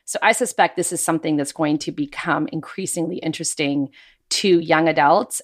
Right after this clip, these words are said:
And I think William is paving the way forward. Something we talked a lot about when coming up with this episode was that investing for a long time has been dominated by men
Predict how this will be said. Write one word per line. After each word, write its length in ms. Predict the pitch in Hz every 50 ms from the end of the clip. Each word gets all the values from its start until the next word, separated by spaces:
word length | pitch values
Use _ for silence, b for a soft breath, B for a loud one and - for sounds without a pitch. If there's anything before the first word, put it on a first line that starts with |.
| _
And 240 | - 151 160 165 160
I 140 | 151 165 170
think 260 | 170 185 170 - 165
William 340 | 175 160 175 180 190 196 196
is 160 | 165 143 -
paving 360 | - - - 170 170 175 175 175
the 100 | 170 165
way 140 | 165 160
forward. 500 | 156 - - 123 123 135 110 78 - - _ _ _ _ _ _ _ _ _ _
Something 300 | - 320 330 320 494 480
we 80 | 480 453
talked 320 | - - 233 208 - -
a 60 | 196
lot 240 | 175 175 180 185 175
about 240 | 165 175 165 160 -
when 100 | 165 170
coming 300 | - 190 180 175 170 170
up 100 | 160 -
with 120 | 165 -
this 160 | 165 156 - -
episode 500 | 170 - - 160 - - 160 156 156 165 196
was 100 | - 165 190
that 100 | 190 185
investing 460 | 175 165 196 208 208 - - 302 285
for 120 | - 330
a 80 | 311 262
long 240 | 220 190 180 180 190
time 280 | - - 220 214 214
has 100 | 226 -
been 160 | - 190 175 156
dominated 500 | 170 160 170 175 170 175 170 165 156 151
by 160 | 170 156 156
men 400 | 156 160 156 151 147 147 143